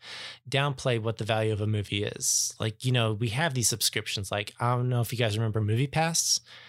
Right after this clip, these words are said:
but that was, like, one of the pioneers that tried to do that whole, like, monthly subscription of, like, "Oh yeah, you pay ten bucks and you go see any of these movies for a cheaper price." But it's like, you have to think, like, "Okay,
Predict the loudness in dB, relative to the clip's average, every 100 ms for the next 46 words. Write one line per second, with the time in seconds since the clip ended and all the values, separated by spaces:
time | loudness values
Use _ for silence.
0 | -20 -12 -2 2 4 2 2 2 2 2
1 | 4 4 2 0 0 2 2 2 0 0
2 | -2 -2 -2 -2 -2 -4 -2 -2 0 -2
3 | -4 -4 -4 -2 -4 -4 -4 -2 -2 -2
4 | -2 -2 -4 -8 -14 -14 -14 -4 0 2
5 | 2 2 0 0 -2 0 0 2 0 -2
6 | -2 -2 0 0 0 0 0 0 0 0
7 | 0 2 0 0 0 0 0 0 0 -2
8 | -2 0 0 0 0 -2 -2 -4 -2 0
9 | 0 0 -2 -10 -14 -18 -20 _ _ -2
10 | 0 2 2 0 2 2 0 -2 -2 0
11 | 0 0 0 -4 -2 0 0 -2